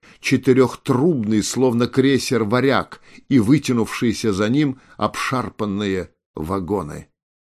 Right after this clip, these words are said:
Похоже, что стрела грома не зря именовалась дорогим поездом. Держа под мышкой меч и обливаясь потом, Виктор вышел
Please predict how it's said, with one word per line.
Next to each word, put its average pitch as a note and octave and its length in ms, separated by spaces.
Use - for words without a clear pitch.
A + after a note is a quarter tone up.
Похоже, G2 420
что - 200
стрела F#2 400
грома G2+ 440
не G#2 140
зря G2+ 340
именовалась E2+ 540
дорогим D#2+ 640
поездом. D#2+ 520
Держа F2+ 300
под F2+ 180
мышкой F#2 380
меч F#2+ 440
и - 80
обливаясь F2+ 720
потом, A2+ 400
Виктор G2+ 500
вышел F#2 540